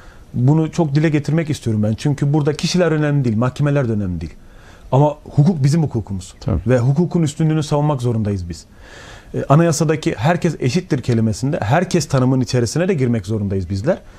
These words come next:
Speaker 1: Eşittir tanımın içerisine de girmek zorundayız. Biz gazeteciyiz. Yargılanamayız değiliz. Yargılanacağız biz de her vatandaş gibi.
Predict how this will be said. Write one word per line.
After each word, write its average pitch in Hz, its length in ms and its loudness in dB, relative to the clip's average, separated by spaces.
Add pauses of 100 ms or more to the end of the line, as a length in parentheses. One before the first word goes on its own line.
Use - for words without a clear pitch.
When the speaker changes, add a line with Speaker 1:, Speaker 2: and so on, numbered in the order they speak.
(300)
Speaker 1:
Eşittir 151 520 0 (180)
tanımın 160 240 2
içerisine 160 420 0
de 160 60 0
girmek 110 300 0
zorundayız. 98 380 -4
Biz 139 100 0
gazeteciyiz. 175 580 0
Yargılanamayız 147 720 2
değiliz. 180 200 0
Yargılanacağız 185 600 0
biz 170 120 0
de 117 80 0
her 156 120 0
vatandaş 135 460 0
gibi. 87 180 -6